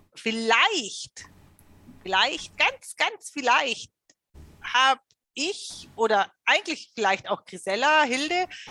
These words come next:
ganz aus Versehen ein Siegel ganz aus Versehen kaputt gemacht.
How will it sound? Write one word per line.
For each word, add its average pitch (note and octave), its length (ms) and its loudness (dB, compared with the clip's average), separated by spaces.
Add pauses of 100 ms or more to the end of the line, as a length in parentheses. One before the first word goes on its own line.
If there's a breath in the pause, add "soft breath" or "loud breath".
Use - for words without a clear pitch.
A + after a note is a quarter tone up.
(540 loud breath)
ganz - 380 0
aus E4+ 260 2
Versehen D4+ 920 -4
ein C#4 500 0
Siegel C4 640 -4 (1400)
ganz B3+ 300 0
aus A#3 200 2
Versehen G#3 300 -4
kaputt - 380 -8
gemacht. - 480 -18